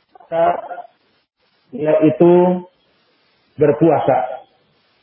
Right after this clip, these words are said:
Dari sini kita mengetahui dua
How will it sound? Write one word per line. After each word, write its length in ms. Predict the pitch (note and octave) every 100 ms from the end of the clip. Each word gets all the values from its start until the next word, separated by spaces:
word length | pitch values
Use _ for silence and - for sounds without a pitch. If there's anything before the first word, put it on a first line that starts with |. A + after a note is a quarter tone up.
| _ _ _ _ _ _ _
Dari 180 | D3 F3+ A3
sini 240 | C#4+ B3
kita 160 | B3+ B3
mengetahui 720 | A3+ A3 A3 G#3+ G3 G#3 - _ _
dua 280 | C3+ G#3+ B3